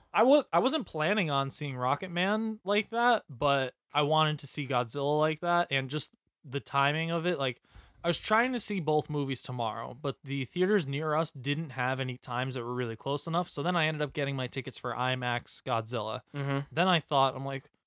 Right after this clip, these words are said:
Speaker 1: "Well, I still wanna see two movies. I'm already driving that far, so I'm going to Garden State."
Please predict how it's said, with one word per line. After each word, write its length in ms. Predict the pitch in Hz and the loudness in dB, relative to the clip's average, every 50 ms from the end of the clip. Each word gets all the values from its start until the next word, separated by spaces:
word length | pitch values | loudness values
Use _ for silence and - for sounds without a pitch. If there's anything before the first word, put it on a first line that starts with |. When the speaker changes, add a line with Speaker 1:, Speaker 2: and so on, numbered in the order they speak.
| _ _ | _ _
Speaker 1:
"Well, 420 | 170 170 180 180 180 180 180 175 - | -2 2 6 6 6 6 4 2 2
I 120 | 160 165 160 | 2 2 2
still 280 | 156 151 - - 190 180 | 2 -2 -2 0 2 2
wanna 160 | 175 165 151 | 4 2 2
see 140 | - - 151 | 2 -2 -4
two 240 | 135 - - 143 135 | -4 -4 -4 -4 -2
movies. 460 | 131 131 135 131 135 131 131 123 - - | 0 -2 -2 0 -2 -2 -2 -4 -4 -4
I'm 100 | 131 147 | -6 -4
already 280 | - 151 151 156 151 139 | 0 2 2 2 2 0
driving 360 | 123 127 120 131 139 160 156 | 0 0 0 0 0 0 0
that 200 | 156 160 165 - | -2 -2 -2 0
far, 240 | - 175 180 190 180 | 0 2 2 2 2
so 200 | - - 131 127 | 0 -2 -2 -2
I'm 100 | 131 135 | -2 -2
going 440 | 139 143 143 139 135 131 131 131 - | -2 -2 0 0 -2 -4 -6 -10 -12
to 100 | - 127 | -12 -8
Garden 360 | 120 127 131 127 135 135 143 - | -2 0 2 2 2 2 0 -4
State." 340 | - - 156 160 165 165 | -2 -2 0 0 0 -2